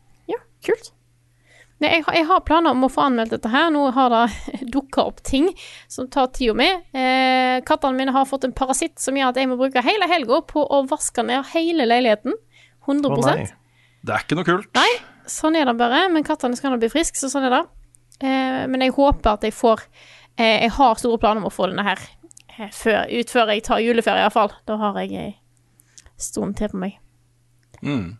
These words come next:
Speaker 1: Så jeg gleder meg til å spille mer av dette her, altså. Og så kan jeg jo nevne, eh, før jeg tok ferie forrige uke, at jeg, eh, har, er s-, nesten, nesten helt ferdig med Tom. Jeg har begynt å, eh, å spille den nesten helt ferdig.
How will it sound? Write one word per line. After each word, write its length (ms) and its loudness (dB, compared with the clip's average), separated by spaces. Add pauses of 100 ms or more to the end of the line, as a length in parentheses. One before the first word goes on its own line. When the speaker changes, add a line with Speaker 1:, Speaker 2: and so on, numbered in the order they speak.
Speaker 1:
Så 160 -2
jeg 60 -6
gleder 180 2
meg 100 2
til 60 -2
å 80 -10
spille 240 2
mer 160 0
av 80 0
dette 80 -4
her, 160 4
altså. 160 -6 (1400)
Og 120 -2
så 240 4
kan 160 0
jeg 80 0
jo 80 2
nevne, 240 4 (480)
eh, 420 4
før 260 0
jeg 100 -2
tok 100 -4
ferie 280 2
forrige 240 0
uke, 140 2
at 100 -6
jeg, 280 0
eh, 340 2
har, 320 2 (720)
er 160 -2
s-, 280 -6
nesten, 580 0 (180)
nesten 400 -2
helt 160 2
ferdig 200 2
med 120 -4
Tom. 240 4 (340)
Jeg 100 -2
har 80 2
begynt 280 -2
å, 100 -2 (100)
eh, 380 -4
å 60 -4
spille 240 0
den 200 0
nesten 240 0
helt 80 2
ferdig. 300 2